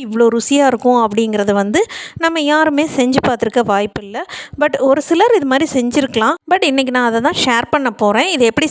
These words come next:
செய்கிறதுன்னு பார்க்கலாம். ஒரு குக்கரில் ஒரு ரெண்டுலேருந்து மூணு ஸ்பூன் நெய் ஆட் பண்ணிவிட்டு, அதோட கூடவே ரெண்டு ஸ்பூன் ஆயிலையும் ஆட் பண்ணிவிட்டு, நம்ம இதுக்கு தேவையான மசாலாஸ், ரெண்டு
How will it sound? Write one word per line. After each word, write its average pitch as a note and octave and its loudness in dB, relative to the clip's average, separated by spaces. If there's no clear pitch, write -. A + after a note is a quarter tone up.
செய்கிறதுன்னு A3+ 0
பார்க்கலாம். G3 -2
ஒரு A#3 2
குக்கரில் B3 -2
ஒரு G#3+ 2
ரெண்டுலேருந்து F4+ 0
மூணு A#3+ 4
ஸ்பூன் C#4+ 0
நெய் B3+ 0
ஆட் G#3 -4
பண்ணிவிட்டு, F#3+ -2
அதோட G3 2
கூடவே B3+ 2
ரெண்டு G#3 -2
ஸ்பூன் D#4+ 0
ஆயிலையும் A#3+ 0
ஆட் G3+ -4
பண்ணிவிட்டு, G#3 -2
நம்ம E4 0
இதுக்கு A#3 0
தேவையான C4+ -2
மசாலாஸ், A3+ 0
ரெண்டு F4+ -2